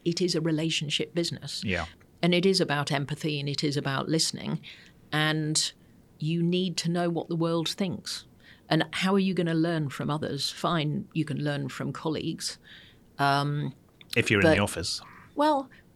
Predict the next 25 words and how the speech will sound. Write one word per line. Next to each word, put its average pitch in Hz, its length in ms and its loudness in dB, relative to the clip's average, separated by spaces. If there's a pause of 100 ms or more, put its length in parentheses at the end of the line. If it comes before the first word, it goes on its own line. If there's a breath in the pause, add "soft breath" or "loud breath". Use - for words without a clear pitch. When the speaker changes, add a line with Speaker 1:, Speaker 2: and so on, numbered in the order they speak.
(120)
Speaker 1:
if 269 160 4
you're 285 140 4
in 269 80 4
the 254 80 2
office, 254 300 2
but - 160 2
maybe 240 260 4
you 220 100 0
can 247 300 2
do 139 160 4
that 127 320 2
on 147 480 0
Zoom, 151 380 4
Teams 147 500 0
calls, 139 640 0
and 135 500 0 (380)
every 147 240 4
other 139 160 2
way 135 180 4
that 131 160 -2
people 143 260 -4
are 135 60 -2
working 139 320 -4
remotely 139 460 -4
now. 147 320 -2